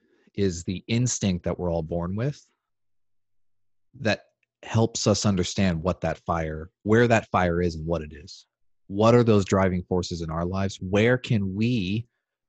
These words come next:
be the best driving force in someone else's life and in a particular professional lane, in a particular specialty,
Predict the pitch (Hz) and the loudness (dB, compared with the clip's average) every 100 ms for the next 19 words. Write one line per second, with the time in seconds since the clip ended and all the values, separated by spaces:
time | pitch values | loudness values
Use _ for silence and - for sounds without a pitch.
0 | _ _ _ _ _ - 101 104 90 95 | _ _ _ _ _ -4 0 0 0 -2
1 | 87 - 92 85 82 - 87 82 - 92 | -4 -4 -4 -4 -8 -6 -6 -6 -10 -8
2 | 87 80 80 85 - 92 101 110 117 _ | -6 -4 -4 -4 -4 0 0 0 -2 _
3 | _ _ _ _ _ 85 82 80 80 85 | _ _ _ _ _ -4 -4 -4 -6 -6
4 | - 82 85 85 82 82 _ _ _ _ | -6 -2 0 0 0 -2 _ _ _ _
5 | _ _ _ _ - 95 110 98 117 107 | _ _ _ _ -6 -2 0 0 0 2
6 | 104 107 107 107 101 87 - 85 90 90 | 4 4 4 2 0 -2 -4 -8 -6 -6
7 | 80 - - 95 - 104 - 110 | -8 -8 -2 -2 0 -4 0 0